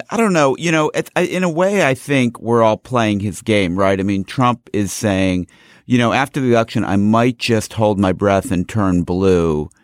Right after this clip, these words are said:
if I lose." And everyone's saying, "Oh my God,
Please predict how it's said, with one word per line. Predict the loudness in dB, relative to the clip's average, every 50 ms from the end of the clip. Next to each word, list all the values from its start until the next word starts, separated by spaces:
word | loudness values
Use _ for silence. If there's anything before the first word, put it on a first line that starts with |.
| _ _ _ _ _
if | -4 -4 -4 -4 -8 -16 -16 _
I | -2 -2 -2
lose." | 0 0 -2 -2 -2 -4 -6 -10 -14 -16 -16 -18 _ _ _ _ _ _ _ _ _ -4 -2
And | 0 0 0 0 -2 -2
everyone's | -2 -2 -2 -2 -2 0
saying, | -2 -4 -2 0
"Oh | 0 0
my | 2 2 0 0
God, | 0 0 2 2 0